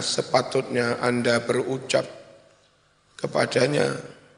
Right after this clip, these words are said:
"Anta qulta kada wa kada?" "Sampean yang bilang begini-begini?"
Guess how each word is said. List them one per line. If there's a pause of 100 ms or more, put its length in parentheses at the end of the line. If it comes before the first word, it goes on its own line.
(880)
"Anta
qulta
kada
wa
kada?" (1600)
"Sampean (400)
yang
bilang
begini-begini?"